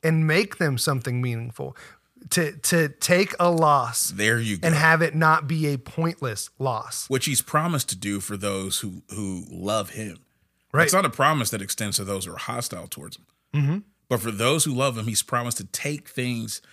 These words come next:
Speaker 2: that are evil and work good out of it. That doesn't mean that he's the one giving you the evil.
Speaker 1: Right.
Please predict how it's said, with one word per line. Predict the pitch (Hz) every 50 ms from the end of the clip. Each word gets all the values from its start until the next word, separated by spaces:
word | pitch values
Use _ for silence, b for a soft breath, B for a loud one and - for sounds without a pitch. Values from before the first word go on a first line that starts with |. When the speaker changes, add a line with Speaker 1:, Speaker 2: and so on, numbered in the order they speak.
| b b b b
Speaker 2:
that | - 117 110 107 101
are | 98 95 - _
evil | - 135 151 143 107 98 104 101 95 - - _ -
and | 113 107 98 98 90
work | 92 87 90 104 123 131 101 - - - - 107 92
good | 90 - 117 127 113 104 - -
out | - 92 101 107 107 95
of | 87 90
it. | 87 - - _ _ _ _ _ _ -
That | 113 120
doesn't | 110 131 139 123 120 110
mean | 117 120 117 110 104
that | 101 95 92 98 -
he's | - 113 117 104 95
the | 104
one | 101 92 90 87 87 - -
giving | - 131 139 120 107 101
you | 90 87
the | 85 - - -
evil. | 82 80 - - - _ _ _ _
Speaker 1:
Right. | 143 156 156 127